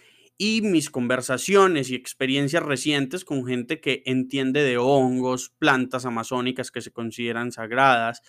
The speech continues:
y ritos indigenistas, mestizos en realidad, pero eso es otra conversación. Alrededor de esas dos cosas me he dado cuenta de una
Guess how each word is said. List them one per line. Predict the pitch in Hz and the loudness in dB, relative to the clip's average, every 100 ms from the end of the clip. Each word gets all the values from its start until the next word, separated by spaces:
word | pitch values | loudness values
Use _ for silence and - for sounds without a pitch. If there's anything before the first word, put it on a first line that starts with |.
| _ _ _ | _ _ _
y | 147 | 0
ritos | 147 151 147 170 165 | 2 2 0 -2 -2
indigenistas, | 151 127 123 143 143 - - - _ _ _ _ _ - | 0 0 0 2 2 -2 -18 -20 _ _ _ _ _ 0
mestizos | 151 156 - - 220 156 131 117 | 2 2 -2 0 0 0 -4 -4
en | 117 | -6
realidad, | 120 120 120 139 143 165 185 | -6 -6 0 2 2 2 -2
pero | 147 | -6
eso | 135 156 | -4 -4
es | 156 | -4
otra | 151 156 147 | -2 -2 -2
conversación. | 135 117 - 110 - 113 101 _ _ _ _ _ _ _ _ _ _ _ _ _ _ - | -4 -8 -10 -16 -14 -14 -16 _ _ _ _ _ _ _ _ _ _ _ _ _ _ -10
Alrededor | 131 139 143 147 156 | -4 2 2 2 2
de | 180 | 0
esas | 190 175 | 0 -2
dos | 185 - | -4 -4
cosas | 185 165 180 | -4 -2 -2
me | 170 131 | -2 0
he | |
dado | 135 156 165 | 0 0 -2
cuenta | 180 160 156 151 175 - _ _ _ - | -2 -2 -2 -2 -2 -4 _ _ _ -12
de | 131 156 | 0 2
una | 170 240 214 139 170 | 4 2 2 2 0